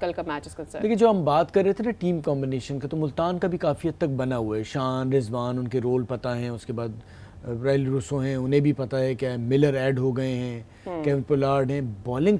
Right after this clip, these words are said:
Speaker 2: थोड़ा सा वीक एरिया ज़रूर है, लेकिन कल जिस तरह एहसान ने
Speaker 1: हम्म,
Speaker 2: गेंदें की हैं,
Speaker 1: हम्म, हम्म।
Speaker 2: तो मुल्तान, अ, मुझे फेवरेट लगता है। जीत कोई भी सकता है, म-, ब-, पेशावर भी बड़ी तगड़ी साइड है,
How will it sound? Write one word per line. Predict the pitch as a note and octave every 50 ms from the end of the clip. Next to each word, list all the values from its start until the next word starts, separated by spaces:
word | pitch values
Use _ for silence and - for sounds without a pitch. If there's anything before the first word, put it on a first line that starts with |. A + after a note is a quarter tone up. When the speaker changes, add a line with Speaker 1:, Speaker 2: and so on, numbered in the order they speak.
| - C#3+
Speaker 2:
थोड़ा | D#3+ E3+ E3
सा | D3 - E3+ D3+
वीक | B2+ G#2+ A#2 C#3 D3+ C#3+ - -
एरिया | C3+ B2+ C3+ D3 C#3+
ज़रूर | A2+ G#2+ A#2 B2 D3 D#3+ E3
है, | D#3+
लेकिन | D3 C#3 C#3 C3+
कल | C#3+ C3+ B2+
जिस | A#2+ B2+ A#2 -
तरह | C3+ C3+ B2+
एहसान | A#2+ - - A#2 A#2+ B2 B2+ B2+ C3 A#2 - - - B2
ने | B2+ B2+
Speaker 1:
हम्म, | A#2+ G#2+
Speaker 2:
गेंदें | A#2 B2 C3+ C#3+ D3 C3
की | A2 A#2 A#2
हैं, | A2+ A2 -
Speaker 1:
हम्म, | - - - - - D#3
हम्म। | D3+ D3+ D#3 - - - -
Speaker 2:
तो | F#3
मुल्तान, | E3+ D#3 D#3+ D3+ C3 - E3 D#3 D#3+ F3 F#3 F3+ F3+
अ, | E3+ D#3 D3 C#3 C#3 C3+ C3 B2+ B2+ B2 A#2+ A#2+
मुझे | A#2+ B2 B2+ C3 B2 C#3 C3
फेवरेट | - B2 A#2 A2+ C3+ C#3+ B2
लगता | C3+ B2 - - D#3
है। | E3 C3+
जीत | A2 B2+ D#3 D3+ C3+
कोई | - B2 A#2 A2+
भी | B2 C#3+
सकता | A#2 C#3 C3+ - - D#3+
है, | E3
म-, | D#3 C#3
ब-, | A#2+ G#2+ A2+ - A2+ F#2+ G2 A2 A2 G#2 G#2+ G#2 G2+
पेशावर | G#2 - G2+ G2+ G#2 A#2+ C#3
भी | D3
बड़ी | D#3 D3 D3+ C#3
तगड़ी | - C#3+ C3 C#3+ D#3+ C#3
साइड | A#2 C3 A#2+ A#2 A#2 -
है, | -